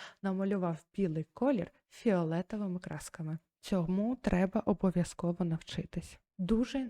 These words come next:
не рекомендую будь-які генератори, там, по Ambient Occlusion або по Cavity використовувати з темним кольором. Воно буде спрощувати вашу текстуру у той час, коли ваша текстура повинна бути більш багата.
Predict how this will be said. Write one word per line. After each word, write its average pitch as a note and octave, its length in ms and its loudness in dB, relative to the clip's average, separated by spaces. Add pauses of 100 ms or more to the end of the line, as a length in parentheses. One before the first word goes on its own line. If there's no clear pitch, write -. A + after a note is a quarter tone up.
(120)
не G#3 180 2
рекомендую G3 640 -2
будь-які F3 520 -2
генератори, F3+ 840 0
там, F3+ 240 -4
по F#3+ 120 0
Ambient F#3 420 0
Occlusion F3 600 -4
або E3+ 200 -2
по - 140 -4
Cavity A3 520 2
використовувати G#3 1000 2
з - 160 -8
темним F#3 480 2
кольором. E3 520 -2 (440)
Воно F#3+ 440 2
буде A3 520 0 (320)
спрощувати - 1080 -2
вашу - 440 -4
текстуру - 640 0
у F#3 60 -4
той E3+ 220 -4
час, - 360 -4
коли E3+ 220 -4
ваша F#3 340 0
текстура - 500 -6
повинна F#3+ 460 0
бути F3+ 340 -2
більш F3+ 440 -2
багата. D#3+ 460 -8